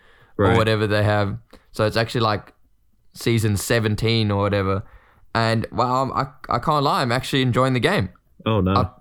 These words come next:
Speaker 2: I, I played it for, like, the last two days, just,
Speaker 1: Oh, no.
Speaker 2: um, playing the team deathmatch, like, team, Team Rumble. And, bro, they've, they've,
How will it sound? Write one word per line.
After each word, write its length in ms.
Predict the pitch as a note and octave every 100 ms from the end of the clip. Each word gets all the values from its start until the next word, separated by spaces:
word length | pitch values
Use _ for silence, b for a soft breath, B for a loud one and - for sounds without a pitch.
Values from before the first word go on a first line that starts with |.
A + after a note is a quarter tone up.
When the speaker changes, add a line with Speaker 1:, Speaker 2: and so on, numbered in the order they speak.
| _
Speaker 2:
I, 80 | B2
I 20 | B2+
played 260 | D3+ D3+
it 60 | D3
for, 100 | D3
like, 220 | C#3 C3
the 80 | B2+
last 340 | C3 C3+ C3+
two 180 | - C3+
days, 440 | C3 D3 B2 B2 - b b -
just, 200 | A2+ G#2+
Speaker 1:
Oh, 40 | C3
no. 60 |
Speaker 2:
um, 300 | B2 A#2 A2+ - -
playing 380 | C3+ C3+ C3+
the 80 | B2+
team 300 | A#2+ C#3+ C3+
deathmatch, 600 | C3 D3 A#2+ G2 A2 -
like, 180 | G#2+ G#2+
team, 320 | - A#2+ A2
Team 220 | - B2+ A#2
Rumble. 440 | B2+ G2 F#2+ - B B B B B
And, 260 | A#2 C3 - -
bro, 180 | D#3 C#3+
they've, 240 | C3 A2 -
they've, 280 | C3 A#2+